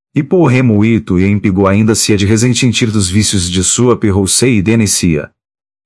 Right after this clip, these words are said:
O aratavismo sufeio logo e suoi, e perdo doze moiuitas vezes terraçaços que é característicos de resque sufique, guia e beiuli.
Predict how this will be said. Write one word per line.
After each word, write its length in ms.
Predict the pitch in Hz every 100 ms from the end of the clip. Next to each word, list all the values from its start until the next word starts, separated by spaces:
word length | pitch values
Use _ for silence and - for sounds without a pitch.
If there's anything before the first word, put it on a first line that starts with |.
| _
O 180 | 180 117
aratavismo 760 | 151 139 107 107 110 143 135
sufeio 600 | 131 117 104 139 151 151 131
logo 300 | 117 113 104
e 80 |
suoi, 540 | 90 107 101 110 82 76
e 80 | 117
perdo 460 | 113 120 95 104 101
doze 420 | 120 113 98 104
moiuitas 580 | 117 147 139 131 131 98
vezes 460 | 123 135 123 110
terraçaços 680 | 117 107 107 117 107 104 -
que 120 | 107
é 80 | 104
característicos 840 | 80 85 110 - 107 107 - 104
de 80 | 107
resque 360 | 101 110 101 123
sufique, 640 | 131 - 170 196 - 160
guia 520 | - 127 143 139 131
e 40 | 117
beiuli. 1000 | 120 143 135 120 117 123 117 117 110